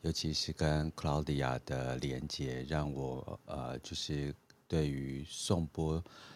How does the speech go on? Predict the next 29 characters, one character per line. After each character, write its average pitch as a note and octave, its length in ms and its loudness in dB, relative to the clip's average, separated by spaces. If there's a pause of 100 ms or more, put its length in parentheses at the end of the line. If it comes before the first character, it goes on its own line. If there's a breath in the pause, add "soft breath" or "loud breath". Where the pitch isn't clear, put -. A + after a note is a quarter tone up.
(120 loud breath)
在 D#2 360 6
声 E2 200 2
音 E2 180 4
疗 C#2+ 220 2
愈 D2 220 0
跟 D2+ 200 2
所 C#2+ 160 -2
谓 D2 60 2
的 D2 140 0
铜 C#2 300 -4
锣 C2+ 300 -2
的 C2 400 -2
疗 C2 220 -2
愈 D2+ 60 2
的 C#2+ 120 0
过 D2 180 -2
程 C2+ 200 -6
当 C#2 200 -2
中， C#2+ 240 -2
有 C#2 120 -2
一 C#2 100 -2
个 C2+ 300 -2
串 D2+ 420 0
接 C#2+ 320 -2
的 C2 260 -2
综 C#2+ 260 0
合 C#2+ 180 -4
能 C2 280 -8
量。 C3 240 -6